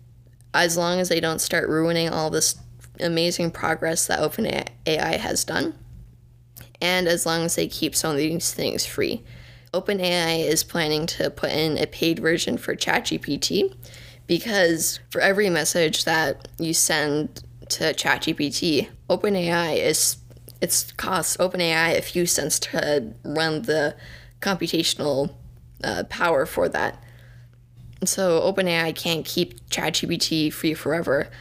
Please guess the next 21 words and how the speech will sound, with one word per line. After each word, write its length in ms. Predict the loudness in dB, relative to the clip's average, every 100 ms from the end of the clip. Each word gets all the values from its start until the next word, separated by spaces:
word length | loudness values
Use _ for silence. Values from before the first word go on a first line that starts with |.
| -20 0
I 60 | 2
alone 500 | 4 4 4 2 2
have 300 | 0 0 -2 -6 -4
easily 460 | 2 2 4 2
sent 240 | 2 0 0
over 220 | 0 0
a 60 | 0
hundred 400 | 0 0 0 0
messages 480 | -2 0 0 0 0
to 80 | -2
Chat 300 | -4 -4 -4
G 120 | -2
P 140 | -2
T 320 | -2 0 -2 -4 -18 -20 -10
and 180 | -4 0
easily 280 | 2 4 2
have 100 | 2
cost 360 | 0 0 0 0
them 380 | 0 0 -2 -4 -12 -20 -20 -20 -20 -6
five 300 | 0 0 2
dollars. 500 | 0 2 0 -2